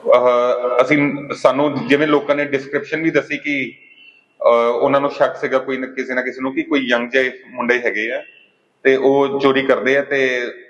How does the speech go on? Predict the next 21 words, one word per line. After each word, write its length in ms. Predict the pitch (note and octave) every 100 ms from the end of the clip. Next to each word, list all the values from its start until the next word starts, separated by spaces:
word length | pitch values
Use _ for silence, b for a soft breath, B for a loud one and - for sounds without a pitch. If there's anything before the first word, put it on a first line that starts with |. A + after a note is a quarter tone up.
| _
ਪ੍ਰੋਪਰ 320 | C#3 C3+ E3 D3+
ਨਾਕਾਬੰਦੀ, 520 | C3+ C3+ C3 C3 C3+
ਜਿਵੇਂ 260 | C3 C3
ਕਿ 80 | C3
ਤੁਸੀਂ 300 | C3+ C3 C#3
ਹਰ 100 | B2+
ਰੋਜ਼ 180 | C3 C3+
ਹੀ 60 | C#3
ਦੇਖਦੇ 300 | B2+ A2+ C3+
ਹੋ 60 |
ਕਿ 120 | C3+
ਰਣਜੀਤ 320 | B2 A#2 A#2 B2
ਐਵੀਨਿਊ 260 | B2 B2+
ਏਰੀਆ 240 | A#2+ A2+ A#2+
ਤੇ 140 | A#2+
ਬਾਕੀ 420 | A#2 A2+ C3+ C3 -
ਕਮਿਸ਼ਨਰੇਟ 400 | B2 A#2 B2 A#2+
ਦੇ 160 | A#2
ਏਰੀਆ 220 | A2+ A2 A2
ਦੇ 100 | G#2+
ਵਿੱਚ 260 | G#2+ -